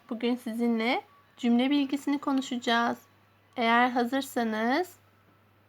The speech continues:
başlıyoruz. Evet, önce cümle nedir ona bakalım. Duygularımızı, düşüncelerimizi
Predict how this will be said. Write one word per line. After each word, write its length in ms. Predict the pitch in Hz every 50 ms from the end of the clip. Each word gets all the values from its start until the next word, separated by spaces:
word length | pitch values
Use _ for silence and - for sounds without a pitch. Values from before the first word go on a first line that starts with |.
| _ _ -
başlıyoruz. 1300 | 214 208 214 - - - - 294 330 349 349 339 330 320 320 311 311 311 311 311 311 311 302 - - - - _ _ _ _ _ _ _ _ _ _ _ _ _ _ _ _ _ _ _ _ _ _ _ _ _ _ _ _ _ _ _ _ _ _ _ _ _ -
Evet, 300 | 392 392 359 294 - - - - _ _ _ _ _ -
önce 560 | - 359 392 453 440 349 - 277 269 277 320 - - _ _ - 339
cümle 560 | 302 370 349 359 381 370 339 349 339 359 370 370 - _ -
nedir 400 | 330 339 330 254 - 214 214 - - _ -
ona 260 | 294 320 311 294 -
bakalım. 560 | 247 247 - - 233 208 208 214 247 320 - - _ _ _ _ _ _ _ _ _ _ _ - - _ _ _ _ - _ _ _ -
Duygularımızı, 920 | 277 294 311 294 320 320 311 330 320 320 302 302 294 - - 254 240 247 240
düşüncelerimizi 1200 | 269 262 - - 285 277 269 262 285 269 277 277 269 269 269 269 262 254 - 240 226 214 226